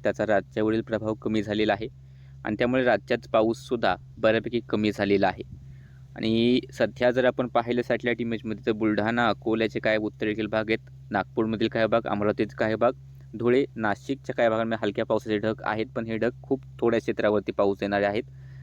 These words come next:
अशाच प्रकारचे ढग छत्रपती संभाजीनगर, जालना, नगरच्या हे उत्तर भागांमध्ये पाहायला मिळत आहेत. एकूणच राज्यातील पावसाचा जोर कमी झालेला आहे सिस्टीम दूर गेल्यामुळे आणि तो आज रात्रीसुद्धा ही काय आत्ता जे जिल्हे सांगितले त्या ठिकाणी ढग आहेत त्याच्या आसपासच थोडाफार पाऊस होईल,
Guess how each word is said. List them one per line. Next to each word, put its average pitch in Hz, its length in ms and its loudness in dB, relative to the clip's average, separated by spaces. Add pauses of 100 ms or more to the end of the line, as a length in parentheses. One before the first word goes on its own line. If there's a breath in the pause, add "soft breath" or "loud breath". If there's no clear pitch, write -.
(160 loud breath)
अशाच 123 200 -2
प्रकारचे 117 300 2
ढग 117 160 2
छत्रपती 117 260 0
संभाजीनगर, 117 580 -2
जालना, 113 420 2
नगरच्या 110 440 0
हे 110 40 2
उत्तर 107 300 -2
भागांमध्ये 101 420 0
पाहायला 101 380 0
मिळत 98 200 0
आहेत. 98 120 4 (600 loud breath)
एकूणच 127 380 2
राज्यातील 120 520 -2
पावसाचा 113 520 0
जोर 113 240 -2 (100)
कमी 107 240 0
झालेला 107 360 0
आहे 113 180 -2
सिस्टीम 110 400 -8
दूर 104 140 0
गेल्यामुळे 107 480 2 (400 loud breath)
आणि 113 200 0
तो 123 360 2 (100)
आज 110 200 0
रात्रीसुद्धा 120 420 2
ही 120 160 4
काय 127 160 0
आत्ता 123 220 0
जे 120 220 -2
जिल्हे 117 240 -2
सांगितले 113 300 -2
त्या 107 100 2
ठिकाणी 113 280 -2
ढग 110 160 0
आहेत 113 100 0
त्याच्या 110 280 0
आसपासच 120 360 -4
थोडाफार 104 320 0
पाऊस 104 300 2
होईल, 117 140 0